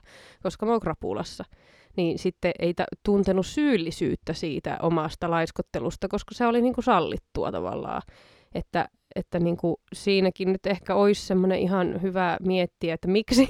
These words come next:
<laughs> minä koen, että vain krapulassa ihminen saa levätä, että muuten se on, ö, niinku turhaa. Mutta nyt minä onneksi olen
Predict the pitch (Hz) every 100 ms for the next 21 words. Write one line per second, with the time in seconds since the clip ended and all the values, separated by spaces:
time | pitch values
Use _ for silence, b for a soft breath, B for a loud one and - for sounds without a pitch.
0 | 453 381 381 277 233 220 - 233 240 226
1 | 214 - 202 208 202 214 233 - - 311
2 | - - 220 233 - 233 220 220 220 208
3 | 233 262 262 - 269 B B B B B
4 | B 226 240 226 240 240 233 233 220 214
5 | 214 226 240 - 226 214 208 208 214 208
6 | - - 247 285 262 277 262 269 b b
7 | b - 214 - - - - 214 214 220
8 | 214 220 220 233 226 - 208 214